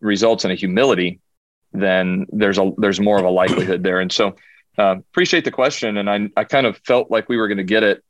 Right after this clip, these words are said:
I kind of hated to even mention it, but I am glad that we, we talked about it. So, um, we have, um, a little bit of time left today, and our, our goal is to, and by the way, thanks, Dan. He says he really appreciate, appreciates our perspective there.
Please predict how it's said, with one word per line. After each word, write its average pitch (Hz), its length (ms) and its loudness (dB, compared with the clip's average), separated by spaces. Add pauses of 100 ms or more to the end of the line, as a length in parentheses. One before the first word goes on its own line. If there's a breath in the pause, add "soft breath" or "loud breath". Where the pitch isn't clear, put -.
(100)
I - 100 -2
kind 107 180 -2
of 92 160 -4 (520)
hated 110 360 2
to 98 40 -2
even 98 460 0 (100)
mention 104 360 0
it, 92 200 0 (540)
but 101 160 2
I 98 140 6
am 98 160 2
glad 92 240 2
that 87 120 -2
we, 90 280 -2 (400)
we 95 100 -2
talked 92 240 0
about 190 220 0
it. - 120 -2
So, 107 280 0 (500 loud breath)
um, 107 340 4
we 131 140 2
have, 180 200 4
um, 110 380 0 (120)
a 120 40 -2
little 143 160 0
bit 139 120 2
of 117 80 -2
time 160 240 0
left 156 240 0
today, 147 460 -2
and 101 520 -2
our, 101 380 2 (300)
our 107 120 -2
goal 107 300 2
is 98 160 -2
to, 95 240 -2
and 95 280 -2
by 104 160 2
the 101 60 2
way, 98 140 2
thanks, 98 260 -2
Dan. 98 280 0
He 95 100 0
says 92 260 0
he 95 80 0
really 92 220 2
appreciate, 90 480 -2 (340)
appreciates - 360 -2
our 95 80 0
perspective 92 500 -4
there. - 160 0